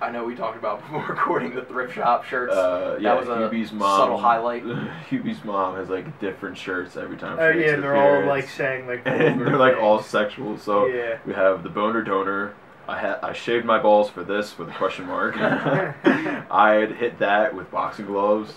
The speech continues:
Speaker 2: Um, if you can read this, you're in fart range, and it was like a bullseye. <laughs> And then, um, kayaking gets me wet.
Speaker 1: Oh, fun.
Speaker 3: <laughs>
Speaker 1: And that's just hilarious 'cause, like, Pat always, like, Pat always mentions, like, he wants to go thrift shopping,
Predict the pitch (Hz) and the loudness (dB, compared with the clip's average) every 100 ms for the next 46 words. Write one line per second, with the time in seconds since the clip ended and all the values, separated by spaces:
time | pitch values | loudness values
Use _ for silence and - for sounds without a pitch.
0 | - - - - - 92 92 87 90 - | -20 -20 -20 -20 -12 -6 -4 -4 -6 -8
1 | 98 104 107 90 92 90 - - 117 120 | -10 -10 -10 -10 -10 -14 -14 -4 -2 0
2 | 123 127 123 - 90 - - 95 95 107 | 0 -2 -2 -10 -10 -8 -2 -2 0 -2
3 | 117 110 90 92 95 - - - - - | -2 -6 -10 -10 -12 -14 -20 -20 -20 -12
4 | - - - 101 104 110 110 120 123 - | -6 -6 -4 -2 4 6 6 4 -2 -2
5 | - - - 147 127 - - - - - | 2 4 4 4 2 0 -4 -2 -4 -8
6 | - 107 107 104 101 95 95 98 98 - | -2 0 2 2 2 0 0 -2 -10 -2
7 | 101 101 85 98 90 85 - 82 92 90 | 0 0 -2 -6 -10 -10 -10 -12 -8 -6
8 | 87 - - 147 - - 226 175 - - | -6 -8 -14 -12 -8 -6 -6 -4 -4 -4
9 | 208 - 196 180 - 185 - 135 143 143 | -4 -4 -4 -4 -4 -2 -2 0 0 0
10 | 185 185 156 160 160 160 143 135 - - | -2 0 2 2 2 0 -4 -4 -4 -2
11 | 131 - 120 123 123 104 - 113 - - | 0 0 -4 -6 -8 -12 -10 -8 -8 -8
12 | 104 98 104 - 101 101 - 107 101 - | -12 -12 -14 -16 -16 -20 -18 -18 -18 -20
13 | - - - - - | -18 -16 -14 -14 -16